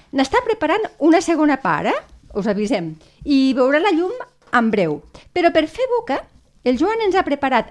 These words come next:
d'aquesta segona part, que encara no ha sortit, tres anècdotes que explique de què va viure als jutjats de la Lle-, de Lleida, de la ciutat de Lleida.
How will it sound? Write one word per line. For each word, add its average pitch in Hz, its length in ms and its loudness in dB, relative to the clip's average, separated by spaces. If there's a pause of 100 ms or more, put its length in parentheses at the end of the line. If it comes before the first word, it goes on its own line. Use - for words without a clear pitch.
d'aquesta 294 400 -4
segona 233 400 -2
part, 226 180 2
que - 80 -10
encara 240 220 -4
no 254 80 -2
ha 302 80 -4
sortit, 285 320 -6 (560)
tres 403 180 4
anècdotes 285 920 -2 (100)
que - 80 -8
explique 262 540 -4 (580)
de 226 240 -2 (1040)
què 196 160 0
va 349 80 6
viure 330 260 0
als 320 140 0
jutjats 269 540 -4
de 214 180 -4
la 208 160 0
Lle-, 226 240 -2
de 208 160 -2
Lleida, 254 300 2 (260)
de 214 160 6
la 262 100 8
ciutat 330 380 0
de 208 80 -2
Lleida. 147 320 -12